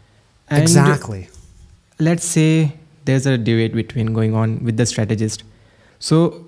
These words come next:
Speaker 1: some starts with the user journey first and then moves to the mission and vision and values. And some
Speaker 2: Mm-hmm.
Speaker 1: strategists start with the company's purpose, mission, vision, values, and then they
Speaker 2: Mm-hmm.
Speaker 1: dive into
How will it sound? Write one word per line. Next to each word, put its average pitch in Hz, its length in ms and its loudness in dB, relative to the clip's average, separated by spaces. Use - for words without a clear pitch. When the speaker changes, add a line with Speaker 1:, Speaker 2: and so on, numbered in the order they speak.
Speaker 1:
some 156 340 0
starts 139 440 -2
with 123 160 -2
the 120 80 2
user 117 260 2
journey 131 280 2
first 139 400 -4
and 120 280 -2
then 135 180 4
moves 139 260 0
to - 120 -4
the 123 200 -2
mission 120 380 -4
and 113 180 -2
vision 110 220 -2
and 110 120 -2
values. 120 460 -4
And 120 140 0
some 143 340 2
Speaker 2:
Mm-hmm. - 200 -12
Speaker 1:
strategists 131 440 -2
start 127 320 -2
with 120 140 -6
the 113 200 -2
company's 120 360 2
purpose, 123 380 2
mission, 117 320 0
vision, 113 320 0
values, 120 420 2
and 135 220 2
then 151 240 2
they 147 80 2
Speaker 2:
Mm-hmm. 131 100 2
Speaker 1:
dive 123 180 2
into 127 360 0